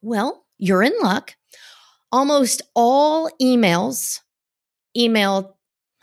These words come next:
um, softwares or email servers have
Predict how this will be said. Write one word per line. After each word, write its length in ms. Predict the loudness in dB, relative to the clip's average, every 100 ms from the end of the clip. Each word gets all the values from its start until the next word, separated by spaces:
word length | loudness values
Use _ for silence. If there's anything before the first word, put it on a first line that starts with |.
| -6
um, 500 | -2 0 0 -2 -4
softwares 800 | -2 -2 0 0 0 -2 -4 -4
or 300 | -2 -4 -8 -18 -8 -2
email 200 | -2 -2
servers 680 | -2 -4 -4 -8 -8 -12 -16 _ _ _ -10
have 680 | -4 0 2 0 -2 -6